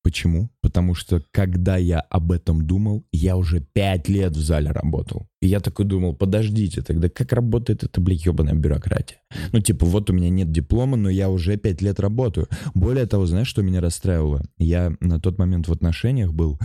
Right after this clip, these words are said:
а, с девочкой, с гимнасткой. Она была, а, старше курсом. То есть она закончила раньше на, на год. И с пизжу, по-моему, по-моему, с красным дипломом.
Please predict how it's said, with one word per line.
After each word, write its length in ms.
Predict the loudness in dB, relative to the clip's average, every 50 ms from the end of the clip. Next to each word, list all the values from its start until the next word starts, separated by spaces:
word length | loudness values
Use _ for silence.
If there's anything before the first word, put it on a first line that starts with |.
| -10 -10 -16 -20 -20 -20 -20 _ _ _ 0
а, 240 | 0 2 2 2 2
с 100 | 0 0
девочкой, 500 | 0 0 2 2 2 0 -2 -2 -2 -2
с 80 | 0 2
гимнасткой. 640 | 2 2 2 2 2 0 0 -2 -4 -2 0 0
Она 160 | 2 2 0 0
была, 260 | 0 0 -2 -2 -4 -6 -12 -4
а, 180 | 0 0 0 0
старше 520 | -2 -4 -2 -2 -2 -2 -2 -2 -4 -4
курсом. 580 | -4 -2 -2 -2 -2 -2 0 0 0 0 -2 -4 -8 _ _ _ _ _ _ _ _ _ _ _ _ _ _ _ _ _
То 60 | -2
есть 120 | 0 0 0
она 200 | 0 2 0 0
закончила 560 | 0 0 0 0 -2 -2 0 0 0 0 2
раньше 260 | 0 -2 0 0 0
на, 160 | 0 0 -2 -2
на 240 | -2 0 0 0 0
год. 240 | -2 -4 -6 -10 -20 _ _ _ _ _ _ _ _ _ _ _ _ _ _ _ _ _ _ _ _ _ _ _ _ _ _ _ _ _ _ _ _
И 40 | -18
с 80 | -18 -8
пизжу, 400 | -4 -2 -2 -2 0 -2 -4 -4
по-моему, 440 | 0 0 0 2 2 0 -2 -4 -6 _ _ _
по-моему, 300 | 0 2 2 2 2 0
с 80 | 0 -2
красным 560 | -2 0 0 0 0 -2 -2 -4 -6 -6 -6 -10 _ _ _ _ _ _ _ _
дипломом. 640 | 0 0 2 2 2 2 2 2 0 0 -2 -2